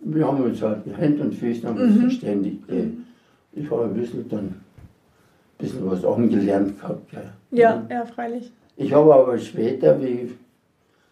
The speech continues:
Speaker 1: dass ich ein bisschen nach Moskau gekommen, da habe ich einen Kurs gemacht und habe die russische Schrift ein bisschen kennengelernt.
Speaker 2: Mhm.
Speaker 1: Und habe für ein Lager,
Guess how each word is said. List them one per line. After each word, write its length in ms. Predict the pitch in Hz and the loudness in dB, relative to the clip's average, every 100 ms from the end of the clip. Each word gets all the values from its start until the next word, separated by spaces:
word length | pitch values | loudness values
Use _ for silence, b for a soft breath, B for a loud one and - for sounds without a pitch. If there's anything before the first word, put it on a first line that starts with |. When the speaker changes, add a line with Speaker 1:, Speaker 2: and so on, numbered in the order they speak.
| _ _ _ _ _ _ | _ _ _ _ _ _
Speaker 1:
dass 120 | 156 185 | -10 -2
ich 60 | |
ein 300 | 113 107 104 - | 2 2 2 0
bisschen 260 | - 110 | -6 -6
nach 80 | 98 | -6
Moskau 380 | 101 - - - | -4 -4 -2 -4
gekommen, 500 | - - 139 127 117 - - _ | -4 -4 -2 -2 -6 -12 -20 _
da 100 | 101 | -4
habe 140 | 104 | 0
ich 100 | 113 - | 0 0
einen 260 | 98 101 | 2 0
Kurs 380 | 98 - 135 - | 2 2 2 0
gemacht 400 | - 123 - - - b b b b b b | -4 -2 -2 -4 -10 b b b b b b
und 100 | 117 | -6
habe 140 | 117 - | -6 -4
die 80 | 113 | 0
russische 540 | 120 - - 139 120 | 0 0 0 0 -2
Schrift 420 | 113 - - - | -2 2 2 2
ein 80 | - | -2
bisschen 320 | - - 95 | -4 -6 -10
kennengelernt. 720 | - - - - - 185 - 269 | -6 -4 -2 -2 -2 -2 -2 -2
Speaker 2:
Mhm. 400 | 240 214 240 247 B B B B B _ | 0 0 -2 -6 B B B B B _
Speaker 1:
Und 160 | - - | -6 -4
habe 160 | - | -4
für 160 | - 226 | -2 -2
ein 140 | 107 | 0
Lager, 560 | 107 101 117 143 147 196 | 2 2 4 4 4 2